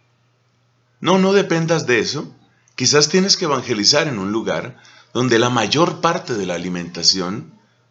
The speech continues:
tiene que ver con carnes. Y si tú tienes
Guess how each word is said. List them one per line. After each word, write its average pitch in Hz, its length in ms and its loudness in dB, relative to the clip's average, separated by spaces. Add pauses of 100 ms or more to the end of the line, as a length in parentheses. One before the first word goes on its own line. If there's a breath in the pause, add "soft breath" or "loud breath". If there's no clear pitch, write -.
(160)
tiene 110 300 -2
que 110 140 -2
ver 90 380 -6 (520)
con 82 280 -8
carnes. 104 840 -4 (920)
Y 123 80 -2
si 127 180 0
tú 139 580 0
tienes 139 600 -2